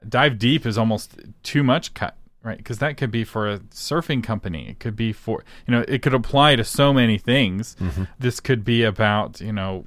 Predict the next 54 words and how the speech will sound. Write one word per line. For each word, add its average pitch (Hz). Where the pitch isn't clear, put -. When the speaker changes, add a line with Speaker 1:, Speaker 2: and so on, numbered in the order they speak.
Speaker 1:
um, 80
spiritual 131
counseling. 110
It 90
could 104
be, 107
uh, 104
Speaker 2:
Scuba 113
diving. 80
Speaker 1:
Yeah, 123
scuba 175
diving, 113
<laughs> -
right? 165
That 190
was 160
my 175
first 135
thought. 120
It's 120
like, 131
"Oh, 294
it's 117
a 139
scuba 196
diving 113
thing," 87
right? 107
It's 117
a, 107
it's -
training 202
for 131
how 151
to 147
get 139
your 135
certification 151
to 110
go 117
below 156
a 143
hundred 143
meters, 131
right? 117
It's 120
like, 123
no, 156
that's 135
nothing 143
to 107
do 110
with 101
it. 107